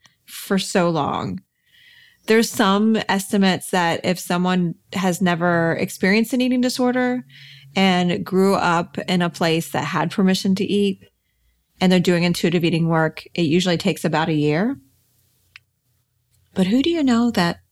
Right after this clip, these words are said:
<laughs> grew up in that way? That's a real rarity at this point.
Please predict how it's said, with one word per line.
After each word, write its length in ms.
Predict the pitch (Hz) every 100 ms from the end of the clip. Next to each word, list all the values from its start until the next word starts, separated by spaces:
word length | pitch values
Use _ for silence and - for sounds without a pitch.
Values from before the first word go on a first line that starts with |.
| _ _ _ _ _ _ _ - - _ _ _ _ _ -
<laughs> 220 | - 196
grew 200 | 214 208
up 180 | - 277
in 100 | 208
that 160 | 147
way? 400 | - 165 190 190 - - - - _
That's 280 | 214 196 202
a 120 | 254
real 600 | 254 208 196 185 185 175
rarity 720 | - 160 165 302 359 - 156 151
at 180 | 165 -
this 220 | 175 -
point. 440 | - - - -